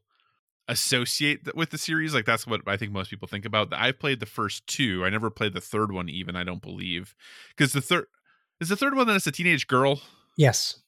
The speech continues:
Speaker 2: Yeah.
Speaker 1: Yes, okay. So yeah, so I've played the first two, and I never actually played the third one. So I only really have played two of them. But yeah, there's been a whole bunch of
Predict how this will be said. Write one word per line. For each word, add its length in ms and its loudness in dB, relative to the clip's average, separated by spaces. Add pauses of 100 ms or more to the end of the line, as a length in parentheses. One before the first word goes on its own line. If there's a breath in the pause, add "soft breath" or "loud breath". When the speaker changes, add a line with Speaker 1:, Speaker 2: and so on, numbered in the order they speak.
Speaker 2:
Yeah. 140 2
Speaker 1:
Yes, 240 2
okay. 300 -6 (340 soft breath)
So 140 -4
yeah, 160 4
so 120 2
I've 100 0
played 180 2
the 40 2
first 320 2
two, 460 2
and 100 0
I 40 6
never 180 4
actually 220 2
played 200 -6
the 60 -14
third 180 -8
one. 140 -6
So 80 2
I 80 8
only 360 2
really 180 -2
have 100 -6
played 160 -6
two 160 -6
of 80 -4
them. 240 -8 (720)
But 240 4
yeah, 160 0
there's 240 0
been 100 -4
a 80 -4
whole 220 -8
bunch 320 -6
of 260 -8